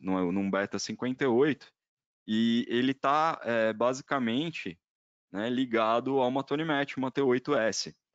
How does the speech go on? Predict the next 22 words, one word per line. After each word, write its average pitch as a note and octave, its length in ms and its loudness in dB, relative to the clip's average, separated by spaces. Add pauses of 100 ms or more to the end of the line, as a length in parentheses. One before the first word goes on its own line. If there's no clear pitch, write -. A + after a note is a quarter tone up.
(280)
tá? F#2+ 260 -2
Então, F#2+ 460 -2
ali G2+ 220 0
eu A#2+ 80 2
tô C#3+ 120 0
usando B2+ 240 2
o B2 40 -2
preset C3+ 720 -2
na F#2+ 160 -4
T G2+ 100 -4
oito G2 300 -2
S, G#2+ 420 -2 (380)
é, F2 320 0
do A2+ 160 0
Beta F#2+ 320 -2
cinquenta G#2+ 460 -6
e - 20 -2
oito, F#2 340 -4 (340)
tá? F2+ 240 -14 (560)
E F2+ 200 -10
coloquei A2 580 0
aqui G#2 480 -4